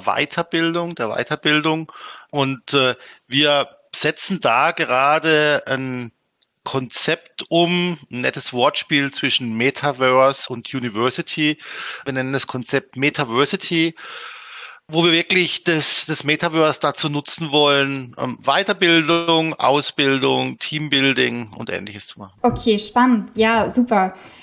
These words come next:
Speaker 2: Ich würd gern mal mit euch so eine kleine Zwischenbilanz ziehen. Wir haben ja jetzt so einen ganz guten Überblick, was es ist, wer die Player sind.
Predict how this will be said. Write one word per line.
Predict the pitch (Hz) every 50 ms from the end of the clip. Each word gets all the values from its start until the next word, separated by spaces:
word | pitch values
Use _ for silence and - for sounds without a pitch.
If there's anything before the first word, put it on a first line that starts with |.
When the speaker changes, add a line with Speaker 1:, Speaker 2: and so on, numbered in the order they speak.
| - -
Speaker 2:
Ich | 240 - -
würd | 294 349 339 -
gern | 349 320 311 294
mal | 277 277 285 294
mit | 277 254 -
euch | 240 240 -
so | 254
eine | 240 233
kleine | 247 - 254 247 247 240
Zwischenbilanz | 247 - - 269 262 - - 254 240 208 214 202 202 196 196 202 - -
ziehen. | - - 214 208
Wir | 208 208
haben | 214 233 240
ja | 233
jetzt | 233 226 226 -
so | 233
einen | 226 220 214 214
ganz | - 220 214 226 -
guten | - 247 - 220 220 214 214 -
Überblick, | 254 269 277 254 247 254 240 240 240 240 -
was | - 220 214 -
es | 233 220 -
ist, | - 277 285 269 -
wer | 220 226 226 233 233
die | 226 226 202
Player | - - - - 262 262 269 262 254
sind. | 247 247 254 254 254 262 262 262 -